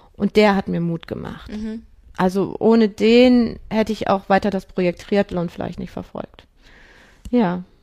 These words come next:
Speaker 2: Ja, super gut und hilfreich, wenn
Speaker 1: Ja.
Speaker 2: man sich so gegenseitig unterstützen kann.
Speaker 1: Genau. Ansonsten, ähm, ich kenne Rheumatiker, aber die machen nicht den Sport.
Speaker 2: Ja.
Speaker 1: Nicht diesen Umfang an Sport.
Speaker 2: Und die bewundern dich oder sind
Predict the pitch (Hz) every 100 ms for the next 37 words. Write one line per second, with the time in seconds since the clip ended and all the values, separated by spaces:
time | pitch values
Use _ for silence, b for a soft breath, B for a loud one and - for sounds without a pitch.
0 | - 208 208 214 208 214 214 214 202 202
1 | 196 - 247 - 226 208 - 196 185 -
2 | - 208 196 214 190 175 180 208 196 196
3 | 196 190 208 196 190 - 202 - 190 208
4 | 196 196 196 190 185 175 170 175 _ -
5 | 185 185 196 220 - 220 220 214 - 185
6 | 180 175 - - 233 320 277 277 247 247
7 | 233 214 196 - - 185 190 190 180 180
8 | 175 180 - 180 - - - - _ _
9 | _ 202 185 _ _ _ - 220 214 226
10 | 202 202 240 226 - 156 - 147 - -
11 | - - - - - 226 202 226 220 226
12 | - _ _ - - 208 220 269 269 262
13 | 269 294 - 247 226 220 220 - 233 214
14 | 214 -